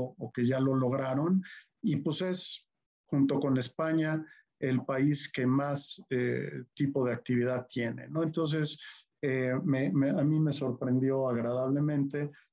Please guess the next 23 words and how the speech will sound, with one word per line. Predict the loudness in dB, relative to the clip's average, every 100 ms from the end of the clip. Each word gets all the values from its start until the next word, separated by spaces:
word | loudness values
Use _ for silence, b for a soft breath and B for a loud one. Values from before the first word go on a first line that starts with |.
| _ -4
eh, | 0 0 -2
cuando | 0 2 2
yo | 2
proponía | 0 0 0 2 2
que | 0
esto | -4 -4
podía | -2 0 0
ser | 0 -2
atractivo | -2 -4 -2 -2 0
para | 0
México, | 0 0 -2 0
ver | 0 0 0
que | 0 0
en | 2 2
efecto | 2 0 -4 -2 -2
ya | 0
se | -2 -4 -6
estaba | -4 -2 0
llevando | 0 0 -2 -4
a |
cabo, | -6 -8 -8 -2
¿no? | -2 -2 _ B B B B _ _ -4
Em, | -2 0 0 2 0 -2